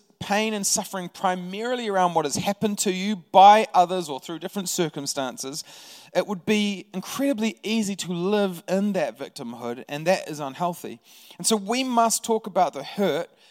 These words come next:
that other people have inflicted on us, one hundred percent. If we don't, that becomes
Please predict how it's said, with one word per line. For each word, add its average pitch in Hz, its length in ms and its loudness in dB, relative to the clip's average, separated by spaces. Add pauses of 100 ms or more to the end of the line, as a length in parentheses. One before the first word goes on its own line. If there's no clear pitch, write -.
(180)
that 170 240 -2
other 180 160 4
people 185 260 -4
have 165 100 -2
inflicted 160 440 -8
on 127 160 -2
us, - 160 -8 (100)
one 202 200 4
hundred 208 280 2
percent. 170 340 -2
If 190 160 -8
we 214 120 -4
don't, 214 420 0
that 196 180 0
becomes 180 440 -8